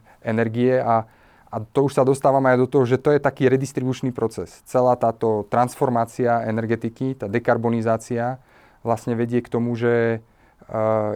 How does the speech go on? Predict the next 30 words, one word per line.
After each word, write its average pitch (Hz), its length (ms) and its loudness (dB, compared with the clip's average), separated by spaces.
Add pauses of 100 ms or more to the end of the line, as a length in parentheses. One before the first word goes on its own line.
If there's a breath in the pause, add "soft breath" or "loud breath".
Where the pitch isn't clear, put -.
niektorí 127 340 0
ľudia 127 160 4
sú 120 160 -2
dotovaní 123 560 2
a 117 80 0
niektorí 120 320 -2
to 117 80 -6
musia 117 320 -4
zaplatiť. - 560 -8 (800 soft breath)
A 101 320 -4
to 127 160 4
je 120 220 4
náročný 117 580 0
proces 127 460 0
a 110 80 0
taká 113 340 2
šoková 127 480 2
terapia 123 480 2
si - 80 -16
myslím, 120 300 -4
že 120 80 -2
by 117 100 -2
nebola 120 320 2
dobrá, 113 240 4
lebo 120 240 2
by, 117 240 0
e, 110 60 -8 (880 soft breath)
tak 113 240 0
ako 113 160 -6
poznáme 117 560 0